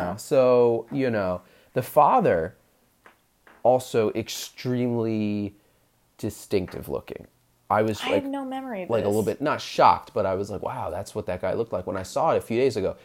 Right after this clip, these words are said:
Speaker 2: He had, like, an
Speaker 1: But you
Speaker 2: ex-
Speaker 1: saw it a few days ago.
Speaker 2: I didn't see the movie, but in a meme, they
Speaker 1: Oh,
Speaker 2: had a
Speaker 1: right.
Speaker 2: picture
Speaker 1: The father?
Speaker 2: of the father,
Speaker 1: Okay.
Speaker 2: yes. So this little baby's family was part of it. Uh,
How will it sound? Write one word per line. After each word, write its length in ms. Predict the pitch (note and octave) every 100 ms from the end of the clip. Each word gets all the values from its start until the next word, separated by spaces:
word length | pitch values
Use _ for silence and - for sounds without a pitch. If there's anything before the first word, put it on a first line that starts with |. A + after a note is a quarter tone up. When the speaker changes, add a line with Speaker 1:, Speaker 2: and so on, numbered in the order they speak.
| _
Speaker 2:
He 140 | -
had, 100 | C#3
like, 140 | C3+ A#2
an 100 | G#2+
Speaker 1:
But 100 | G#4
you 80 | G4+
Speaker 2:
ex- 120 | F#4+
Speaker 1:
saw 160 | F#4+ F#4
it 60 |
a 40 | F#4
few 160 | F4
days 220 | F#4+ G4+
ago. 380 | B3 D3+ B2 E2 - _ -
Speaker 2:
I 80 |
didn't 100 | C#3+ C#3+
see 80 |
the 60 | C#3+
movie, 240 | B2+ A2
but 220 | F#2 F#2+ -
in 180 | A2
a 100 | A2
meme, 440 | G#2 C3 C#3 F2 D2+
they 140 | G2+
Speaker 1:
Oh, 20 |
Speaker 2:
had 340 | G2+ A#2 G#2+ G2
a 40 |
Speaker 1:
right. 80 | -
Speaker 2:
picture 500 | C3+ B2 A2+ F#2 F2 _ -
Speaker 1:
The 80 |
father? 320 | - - G#2 A2
Speaker 2:
of 100 | G2+
the 60 |
father, 460 | - A2 A2 G2 -
Speaker 1:
Okay. 120 | -
Speaker 2:
yes. 420 | - - - - _ _ - _
So 800 | - - B2 B2 B2 A#2+ B2 - -
this 320 | - C3+ B2+ - _ - _ _ _ -
little 300 | C#3 D3 C3+
baby's 460 | A#2 C3 B2+ A#2+
family 680 | - - E3 F#3 C3 G#2 F#2+
was 280 | G2 G2+ G2
part 320 | - A2 G#2+
of 100 | G2+
it. 200 | E3 B3+ _ _ _ _ _ _
Uh, 400 | - G#2 G2+ D2+